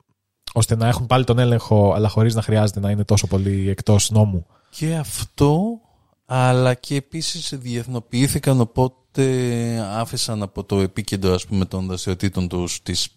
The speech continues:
Speaker 2: πολύ τοπικές δραστηριότητες, ας πούμε, γιατί βγάζαν πολύ περισσότερα λεφτά, λεφτά από τα ναρκωτικά παρά το να πουλάνε προστασία στον, α, μανάβη.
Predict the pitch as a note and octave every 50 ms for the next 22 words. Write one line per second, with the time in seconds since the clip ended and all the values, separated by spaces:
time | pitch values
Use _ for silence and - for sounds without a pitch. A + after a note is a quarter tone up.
0 | _ _ - F#2+ F#2+ F#2+ - G#2 F2+ - G2 - - G2 F#2+ F#2 F#2 F2 - -
1 | F#2 F2 F2 F2 F2 E2 - - F2+ - - E2 D#2 - - F2+ F2+ F2 E2+ E2
2 | D#2+ - - - - - - _ - F#2+ F#2 F#2+ F#2+ G2+ G2+ G2+ G2 - G2+ F#2+
3 | - G2 F#2 - G#2 F2+ F2+ F2 F2 E2 - - F2+ F2 - F#2+ F2+ F2 - -
4 | - F2+ F2 - - G2 F2+ - F#2+ F#2 F2+ F2 F2 G2 F2+ F#2 - G2 F#2 F2+
5 | - - _ - _ _ _ - F#2 F2+ F#2 F#2+ F#2 F#2 - - G2+ F#2+ F2+ E2+
6 | - G2+ F#2 F2+ F2+ F2+ F2 - F#2 - - F#2+ - - F#2+ E2+ E2+ E2+ - F2+
7 | F2 E2+ E2+ E2+ E2+ E2 E2+ E2 E2 E2 D#2+ E2 E2 E2 E2+ E2+ F2 F2+ F2+ F#2+
8 | G#2 C#3+ F3+